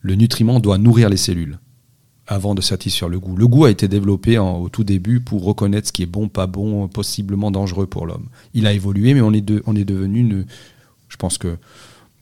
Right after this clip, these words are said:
je, moi-même, je fais l'erreur, et mes enfants le font aussi, hein, on est, on est, on est dirigé par le goût.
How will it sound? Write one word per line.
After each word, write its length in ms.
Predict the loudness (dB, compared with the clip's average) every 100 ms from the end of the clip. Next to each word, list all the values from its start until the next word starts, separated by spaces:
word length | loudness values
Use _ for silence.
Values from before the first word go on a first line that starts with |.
| _ -18 -12 -10
je, 140 | -8
moi-même, 360 | -4 -2 -2 -2
je 120 | -6
fais 120 | -6
l'erreur, 380 | -4 2 2 2
et 60 | -2
mes 180 | -2
enfants 220 | -2 -2 -2
le 100 | 0
font 160 | 0
aussi, 300 | 0 2 0
hein, 100 | 0
on 140 | -4 -4
est, 220 | -4 -4
on 160 | -4 -4
est, 140 | -2
on 120 | -2
est 80 | -2
dirigé 320 | 2 2 2
par 140 | 2 2
le 80 | 2
goût. 260 | 0 -4